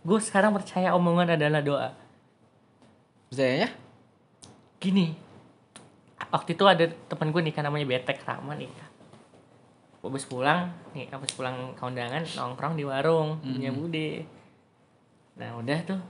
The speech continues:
Speaker 1: Terus gua nanya sebelum gua pamit pulang duluan, karena besoknya gua kerja kan.
Speaker 2: Hmm.
Speaker 1: "Eh, siapa nih abis ini nikah?"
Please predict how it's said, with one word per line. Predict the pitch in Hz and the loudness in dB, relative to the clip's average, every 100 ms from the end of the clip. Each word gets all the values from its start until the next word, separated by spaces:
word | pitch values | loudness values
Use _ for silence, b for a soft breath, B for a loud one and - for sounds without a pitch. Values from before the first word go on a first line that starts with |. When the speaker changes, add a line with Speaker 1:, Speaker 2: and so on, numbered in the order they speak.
| B B - | B B -18
Speaker 1:
Terus | 170 | -10
gua | 190 196 | -2 0
nanya | 196 202 196 | 0 0 0
sebelum | 190 156 151 156 | -2 -2 0 0
gua | 156 | -2
pamit | 156 160 151 | -2 -4 -4
pulang | 151 151 156 | -2 -2 -2
duluan, | 151 165 170 160 | -2 0 -2 -2
karena | 160 | -6
besoknya | 156 151 160 160 | -6 -8 -8 -6
gua | 160 | -6
kerja | 156 143 151 147 | -6 -8 -6 -6
kan. | 143 147 - - - | -6 -8 -10 -18 -8
Speaker 2:
Hmm. | 123 120 | -6 -6
Speaker 1:
"Eh, | 202 | -6
siapa | 202 202 202 | -4 -2 0
nih | 233 233 | 0 2
abis | 196 | 0
ini | 202 196 208 | 2 2 2
nikah?" | 208 | 0